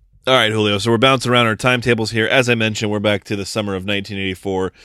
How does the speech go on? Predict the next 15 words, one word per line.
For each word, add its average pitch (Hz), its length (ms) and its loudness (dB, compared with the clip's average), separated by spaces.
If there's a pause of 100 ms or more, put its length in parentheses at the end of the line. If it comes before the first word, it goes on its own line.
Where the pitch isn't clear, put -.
(300)
New 135 80 -2
York 123 220 2
City, 92 400 -4
glorious 101 500 -4
New 95 60 -8
York 90 200 -8
City. 85 380 -10 (320)
July 135 300 0
thirteenth 120 600 -4
of 90 80 -12
nineteen 87 300 -10
eighty-four, 82 340 -14
in 85 100 -14
fact, 87 340 -12
with 80 240 -18